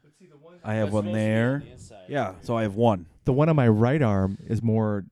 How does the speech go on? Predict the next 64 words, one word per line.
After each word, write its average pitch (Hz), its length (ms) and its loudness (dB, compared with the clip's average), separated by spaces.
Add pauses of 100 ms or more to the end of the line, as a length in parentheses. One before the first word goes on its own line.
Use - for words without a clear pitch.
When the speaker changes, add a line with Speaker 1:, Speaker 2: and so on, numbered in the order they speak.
(260)
Speaker 1:
noticeable 110 500 -8
than 101 140 -18
the 101 60 -18
one 107 80 -6
Speaker 3:
Yeah. 95 160 -2
Speaker 1:
on 90 80 -6
my - 80 -8
left 131 120 -10
Speaker 3:
I'm 143 80 -4
Speaker 1:
arm. 139 100 -6
Speaker 3:
not 156 180 -2
saying 135 240 -2
this 123 160 -4
is 113 100 -4
science 117 460 -6
<laughs> 110 60 -6
and 98 80 -10
proven, 107 360 -4
but 98 120 -4
I'm 101 120 -4
just 95 160 -8
saying 101 400 -6
it 104 120 -6
was 98 180 -4
pretty 127 300 -2
weird 110 460 -2
that 95 360 -8
Speaker 1:
Yeah. 107 240 -8
Speaker 3:
'cause 135 140 -2
they 151 120 0
actually 139 200 -6
showed 131 280 -2
me 120 120 -6
pictures, 131 480 -6
and 104 160 -12
even 113 240 -10
theirs 117 180 -6
Speaker 1:
Right. 113 80 -4
Speaker 3:
was 101 100 -8
kinda 151 360 -14
distinct 110 560 -10
and 101 100 -14
kinda 104 640 -8 (1040)
Speaker 1:
So - 120 -6
I 139 60 2
Speaker 3:
but - 60 0
it - 40 0
Speaker 1:
wonder 156 180 2
Speaker 3:
could 135 100 2
Speaker 1:
what, 131 80 2
Speaker 3:
just, - 180 -6
Speaker 1:
what 120 220 -4
Speaker 3:
yeah. 110 160 -6
Speaker 1:
cause, 131 260 -4 (200)
what, 107 280 -8
Speaker 3:
I 101 40 -12
Speaker 1:
like, 107 140 -10
Speaker 3:
don't 98 80 -12
Speaker 1:
what's 110 180 -6
Speaker 3:
know. 104 120 -8
Speaker 1:
the - 20 -8
coincidence 113 800 -10
of 98 200 -18
that? 85 220 -18